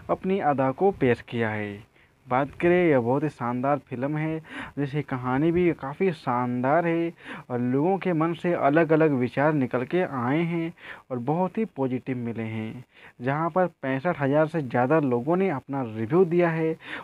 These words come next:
वो भी कमाल का रिव्यू। Hello guys, welcome to our YouTube channel।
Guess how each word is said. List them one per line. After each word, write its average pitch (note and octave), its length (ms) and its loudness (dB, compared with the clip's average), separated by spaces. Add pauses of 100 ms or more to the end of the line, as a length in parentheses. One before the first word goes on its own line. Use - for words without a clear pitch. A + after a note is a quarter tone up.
वो C#3+ 60 -4
भी F#3 120 2
कमाल C#3+ 460 -2
का D3 160 0
रिव्यू। A#2 320 -2 (420)
Hello F#3+ 460 4
guys, G#3 420 2
welcome D3+ 580 4
to G3+ 60 6 (160)
our A#3+ 300 6
YouTube D3 500 4
channel। B2 640 -2